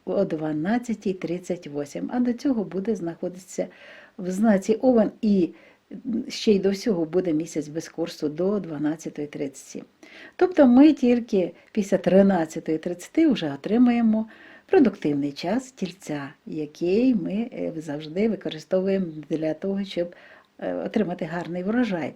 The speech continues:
посіяти, розсаду добру отримати і потім, е,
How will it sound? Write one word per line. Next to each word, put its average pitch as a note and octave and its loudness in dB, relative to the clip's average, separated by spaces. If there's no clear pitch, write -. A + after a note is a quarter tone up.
посіяти, G#3+ 0
розсаду A3+ 0
добру G3 0
отримати F3+ -6
і A#3 -2
потім, G3 -8
е, E3 -6